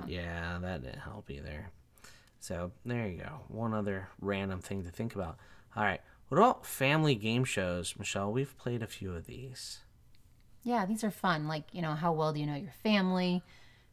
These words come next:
Speaker 2: Things like that, where, like, they, they say, like, um, like, say Alden and I did it, you know, "Who's your,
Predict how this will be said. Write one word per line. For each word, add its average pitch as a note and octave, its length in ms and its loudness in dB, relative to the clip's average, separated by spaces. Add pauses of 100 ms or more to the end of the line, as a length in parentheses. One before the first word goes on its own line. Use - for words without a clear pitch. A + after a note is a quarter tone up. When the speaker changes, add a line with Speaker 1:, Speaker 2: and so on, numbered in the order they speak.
(320)
Speaker 2:
Things D3+ 220 -6
like B2+ 160 -12
that, C#3 340 0
where, C#3+ 340 -4 (420)
like, D#3 240 -4 (220)
they, D3+ 320 0 (120)
they D3+ 380 -4
say, D3+ 220 -4
like, D3 240 -2 (440)
um, D3+ 400 -4
like, D3+ 160 -6
say D3+ 140 -4
Alden D#3 320 0
and D3 140 0
I D3 100 0
did D3 180 -2
it, D#3 160 0
you E3 100 -4
know, D#3 100 0
"Who's D3 200 0
your, D3 100 -2